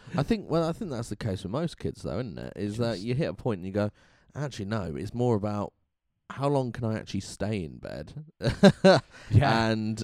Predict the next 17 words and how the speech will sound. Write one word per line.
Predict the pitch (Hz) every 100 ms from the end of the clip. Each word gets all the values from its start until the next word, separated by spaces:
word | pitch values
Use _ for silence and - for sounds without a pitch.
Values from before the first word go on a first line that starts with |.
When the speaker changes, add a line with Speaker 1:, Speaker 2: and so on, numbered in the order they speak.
| -
Speaker 1:
and | 104 101
Speaker 2:
How | 101
Speaker 1:
get | 131
Speaker 2:
long | 147
Speaker 1:
some | 113
Speaker 2:
can |
I | 117
Speaker 1:
more | 107
Speaker 2:
get | 120
Speaker 1:
sleep." | 123
Speaker 2:
away | 123 120
with? | 87 78
Speaker 1:
Yeah. | 95 82 98 -
Speaker 2:
Although, | 147 170 170 - -
even | 160 202 226 208
though | 180 156
I, | 147